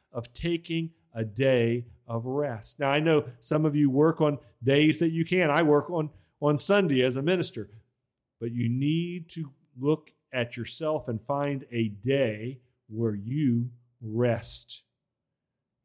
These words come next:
preferably with your family and your children, that you relax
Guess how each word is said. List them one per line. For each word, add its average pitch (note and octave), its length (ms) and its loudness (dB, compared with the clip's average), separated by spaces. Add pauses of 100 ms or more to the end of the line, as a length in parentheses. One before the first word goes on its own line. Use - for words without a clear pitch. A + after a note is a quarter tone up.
(380)
preferably D#3 640 -2
with A2 200 -2
your G2+ 100 -6
family D#3+ 520 -2
and A2 120 -6
your G2+ 100 -6
children, E3 580 -2 (960)
that A2 160 -14
you G#2 120 -8
relax A#2 1000 -6